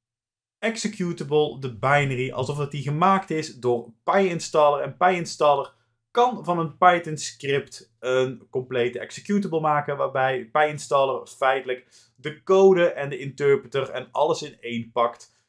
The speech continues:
eh, verpakt in een binary, zodat de binary geklikt en uitgevoerd kan worden.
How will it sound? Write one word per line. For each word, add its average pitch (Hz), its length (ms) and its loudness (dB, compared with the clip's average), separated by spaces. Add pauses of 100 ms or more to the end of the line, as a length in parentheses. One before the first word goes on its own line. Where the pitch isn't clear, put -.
(160)
eh, 110 440 -2
verpakt 208 400 0
in 226 60 2
een 185 120 2
binary, 139 640 0 (140)
zodat 175 240 -10
de 165 80 -16
binary 165 540 -2
geklikt 123 540 -6
en 98 260 -14
uitgevoerd 131 600 -6
kan 123 200 -2
worden. 117 340 2